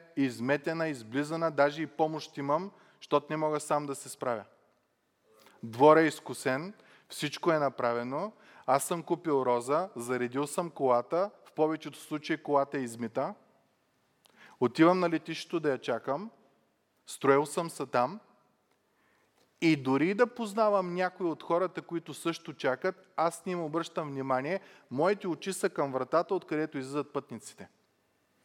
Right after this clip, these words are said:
И ги преглеждам много добре, дали е куфара на съпругата ми и дали е съпругата ми. Аз очаквам, аз внимавам, аз очаквам, аз внимавам. И когато тя дойде, радостта ми е пълна. Защо? Защото аз съм очаквал.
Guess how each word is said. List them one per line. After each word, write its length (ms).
И 100
ги 180
преглеждам 560
много 260
добре, 340
дали 260
е 120
куфара 360
на 120
съпругата 580
ми 240
и 80
дали 200
е 60
съпругата 580
ми. 60
Аз 280
очаквам, 680
аз 260
внимавам, 680
аз 280
очаквам, 720
аз 240
внимавам. 500
И 80
когато 400
тя 160
дойде, 400
радостта 480
ми 140
е 60
пълна. 340
Защо? 340
Защото 420
аз 140
съм 200
очаквал. 540